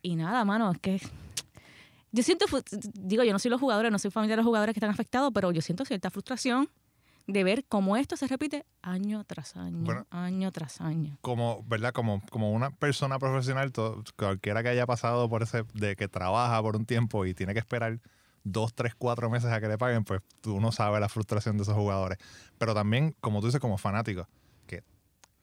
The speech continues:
Speaker 2: todos los años es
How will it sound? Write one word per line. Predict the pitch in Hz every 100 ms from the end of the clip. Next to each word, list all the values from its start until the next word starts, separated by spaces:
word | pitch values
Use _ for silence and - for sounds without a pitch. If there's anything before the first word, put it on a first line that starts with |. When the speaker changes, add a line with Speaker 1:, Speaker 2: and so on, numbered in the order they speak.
| _ _ _ _ _ _
Speaker 2:
todos | - 98 113
los | 104
años | 95 101 95 - _ _ - _ _
es | - 104 -